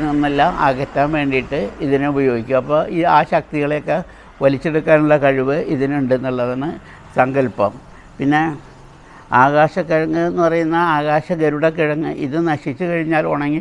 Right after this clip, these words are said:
ചുക്കിച്ചുളിഞ്ഞ് പോയി കഴിഞ്ഞാലും വേറെ വാങ്ങിയിട്ട് വീണ്ടും നമുക്ക് ഇത് ചെയ്യണം. ഇത് കാട്ടിലാണ് സാധാരണ വളരുന്നത്. കാട്ടിൽ പോയി പറിച്ചെടുക്കണ ആദിവാസികൾ പോലെയുള്ള ആളുകളുടെ അടുത്തുനിന്ന്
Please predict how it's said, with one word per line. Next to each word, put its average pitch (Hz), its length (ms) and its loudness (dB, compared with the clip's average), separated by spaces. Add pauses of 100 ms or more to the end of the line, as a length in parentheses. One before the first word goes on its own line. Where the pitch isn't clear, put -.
ചുക്കിച്ചുളിഞ്ഞ് 160 680 -4
പോയി 135 260 2
കഴിഞ്ഞാലും 135 440 -4 (440)
വേറെ 143 240 8 (160)
വാങ്ങിയിട്ട് 143 380 -4 (100)
വീണ്ടും 143 320 -2
നമുക്ക് 135 300 -6 (140)
ഇത് 123 100 -4
ചെയ്യണം. 98 180 -2 (420)
ഇത് 156 100 -4 (140)
കാട്ടിലാണ് 143 600 0 (120)
സാധാരണ 131 520 0
വളരുന്നത്. 123 340 -4
കാട്ടിൽ 127 320 -4 (100)
പോയി 143 300 -4 (460)
പറിച്ചെടുക്കണ 135 600 0 (140)
ആദിവാസികൾ 135 580 0 (180)
പോലെയുള്ള 143 380 0
ആളുകളുടെ 127 400 0
അടുത്തുനിന്ന് 120 380 -4